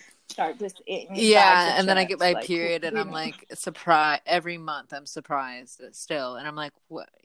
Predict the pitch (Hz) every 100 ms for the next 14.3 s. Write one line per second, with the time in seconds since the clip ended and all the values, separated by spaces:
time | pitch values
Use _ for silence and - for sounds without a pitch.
0 | 147 180 - 214 151 - - 139 - 147
1 | 139 135 139 139 139 - 156 160 180 180
2 | 147 - _ _ _ _ _ 160 135 -
3 | 143 131 131 131 117 143 127 110 95 -
4 | 156 135 165 - 160 143 - 214 202 170
5 | - - - - 143 139 - - - -
6 | - 165 180 - _ _ _ _ 185 -
7 | 165 147 147 147 147 139 170 _ _ -
8 | 143 156 - _ _ _ - - - -
9 | - - - 254 _ _ _ _ _ 262
10 | 370 359 320 294 269 247 220 _ - 175
11 | 151 - - 175 147 160 185 240 214 214
12 | 208 208 - _ 220 262 254 156 - -
13 | 240 - 233 214 202 - 349 370 - 311
14 | 277 294